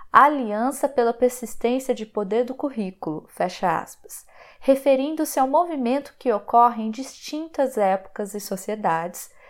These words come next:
que se utiliza do currículo escolar como um instrumento de dominação das classes menos abastadas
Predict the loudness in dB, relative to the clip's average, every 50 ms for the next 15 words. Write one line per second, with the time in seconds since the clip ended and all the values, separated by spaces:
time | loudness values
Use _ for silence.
0 | -20 -16 -12 -10 -8 -4 -2 -2 -2 -2 -4 -6 -4 -2 -2 0 2 2 0 0
1 | 0 -4 -2 -4 -4 -4 -6 -8 -8 -8 -8 -8 -6 -2 0 0 2 2 0 -2
2 | -4 -8 _ -18 0 6 8 10 10 10 8 2 -2 -4 -6 -6 -4 -2 -2 -2
3 | -2 -2 -4 -6 -6 -4 -2 -2 -2 0 0 0 0 -2 -2 -2 -4 -4 -4 -2
4 | -2 -2 -2 -2 -4 -6 -6 -8 -8 -8 -8 -8 -8 -6 -4 -6 -6 -6 -4 0
5 | 2 2 2 0 -4 -10 -10 -6 -4 -4 -4 -4 -4 -6 -6 -4 -2 -2 -2 0
6 | 0 -4 -4 -4 -2 0 0 2 2 0 -2 -4 -6 -6 -12